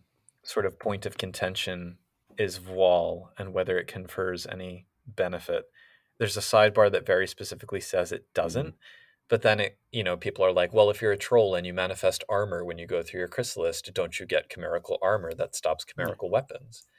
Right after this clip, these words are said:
Speaker 2: I'm like, "Yeah, if you just take the chimerical item background."
Speaker 1: Right, exactly. That's, weirdly, there's a sidebar about how many dots you need to take that benefit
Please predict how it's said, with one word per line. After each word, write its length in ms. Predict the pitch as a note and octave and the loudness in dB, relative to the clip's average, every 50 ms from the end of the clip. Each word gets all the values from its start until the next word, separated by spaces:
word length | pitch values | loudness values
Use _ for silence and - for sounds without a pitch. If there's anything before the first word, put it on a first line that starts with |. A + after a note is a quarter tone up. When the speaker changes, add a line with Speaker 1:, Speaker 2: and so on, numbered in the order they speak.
| _ _ _ _ _ _ _ _ _ | _ _ _ _ _ _ _ _ _
Speaker 2:
I'm 100 | C3+ C3 | -2 0
like, 160 | C#3 - - - | 0 -2 -2 -4
"Yeah, 280 | - - D#4 - - E2+ | -6 -4 -4 -2 -2 -4
if 100 | - - | -4 -8
you 60 | - | -4
just 240 | - A#2+ A#2 - - | -2 -2 -2 0 0
take 240 | - A#2 G#2+ - - | 2 2 2 2 2
the 120 | - A#2 A2 | 2 2 2
chimerical 760 | - - - A#2 G#2+ G#2+ G#2+ A2 - - A#2 A2 A2 - - _ _ _ _ | 0 -2 -4 -2 0 0 0 0 2 2 0 0 0 -4 -10 _ _ _ _
item 420 | - A2 G#2+ A#2+ A#2+ G#2+ F2+ F#2 - - | 0 0 2 2 0 -2 -6 -6 -8 -8
background." 400 | - - - - - - D#3 C3+ | -8 -8 -8 -10 -10 -6 4 10
Speaker 1:
Right, 240 | B2+ A#2 G2 F#2 F2 - | 10 12 12 10 8 4
exactly. 500 | - G2+ - G#2+ F#2 - - F2 E2 E2+ | 2 4 6 6 6 6 4 0 -2 4
That's, 420 | - A2 G#2 - - - - - _ _ _ - - - _ B2 | 6 6 6 6 2 -6 -10 -12 _ _ _ -20 -20 -20 _ -12
weirdly, 580 | B2 B2 A2+ A#2+ C3+ D#3+ D#3+ D3 C3+ B2+ A#2 | -10 -4 0 2 4 4 4 4 4 2 4
there's 520 | G#2 A2 A2 G#2+ G#2 G2+ - - - - - _ - | 4 6 6 6 4 2 -2 -4 -6 -8 -12 _ -2
a 80 | A#2 | 0
sidebar 800 | A2+ - - - A#2+ A2 A2 A2 G#2+ - G2+ F#2+ F#2 F#2 F2+ F#2 - | 0 0 4 6 8 10 10 8 8 8 8 10 10 8 8 6 2
about 420 | - G2 - F#2+ F#2 F#2 F#2 - - | 0 0 4 6 8 10 8 8 6
how 200 | - - A2 G2 | 2 0 0 2
many 260 | G2 G2 F#2+ F#2+ F#2 | 2 0 -4 -6 -8
dots 440 | F2 - F#2 F2 F2+ F2+ - - - | 0 4 6 6 6 4 2 -4 -8
you 140 | G#2 G2 F#2+ | -8 -8 -8
need 540 | F2+ F2+ F#2 F2+ F2+ F2+ F#2+ G2+ G#2+ C3 - | -8 -8 -6 -4 -4 -4 -4 -4 -8 -10 -12
to 120 | - - | -12 -10
take 320 | - - - F#2+ F#2 - - | -8 -4 -4 -4 -4 2 6
that 280 | A#2 A2 A2 - - _ _ _ _ _ | 6 8 8 6 2 _ _ _ _ _
benefit 560 | - - A2+ A2+ B2 A#2 - - C#3+ C#3+ - | 2 4 4 6 4 2 0 0 0 0 0